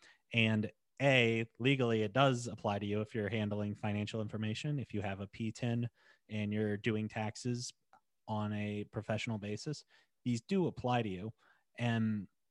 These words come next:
the, the biggest thing that we see, people saying, "Well, it doesn't apply to me. Nobody would try to hack me. I've got fifty clients. This doesn't matter." And the way you have to look at it, don't look at it necessarily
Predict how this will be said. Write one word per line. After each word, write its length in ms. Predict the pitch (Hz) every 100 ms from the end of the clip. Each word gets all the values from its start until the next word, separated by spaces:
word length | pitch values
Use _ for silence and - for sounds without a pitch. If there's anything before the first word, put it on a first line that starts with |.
| _ _ _ _ - _ _ _ _
the, 540 | 117 123 120 113 113 -
the 100 | 113
biggest 580 | 117 151 170 131 - - _ _ _ _ _ -
thing 180 | 139 135
that 80 |
we 100 | 113
see, 220 | 110 147 135
people 200 | 117 107
saying, 400 | 117 107 104 101
"Well, 140 | 117
it 60 | 117
doesn't 240 | 117 113
apply 320 | 110 - 127
to 80 | 113
me. 100 | 110 - - _
Nobody 480 | 160 175 185 170 156
would 180 | 139 120
try 200 | 131 120
to 80 | 117
hack 340 | 110 107 85
me. 300 | 95 98 95 -
I've 160 | 123
got 220 | 151 135
fifty 460 | - - 131 - 139
clients. 840 | - - 104 101 104 98 - - - - - _ _ _ _ _ _ -
This 140 | 143 -
doesn't 300 | 135 117 104
matter." 420 | 104 87 67 - - - - _
And 280 | 147 135 127 139
the 200 | 135 131
way 140 | 143
you 160 | 226 226
have 140 | 180
to 80 | -
look 400 | 110 110 131 -
at 220 | 110 95
it, 220 | 101 90 120
don't 280 | 147 233
look 220 | 170 175 160
at 140 | 143
it 100 | 123
necessarily 1040 | 123 123 127 - 120 110 110 107 104 101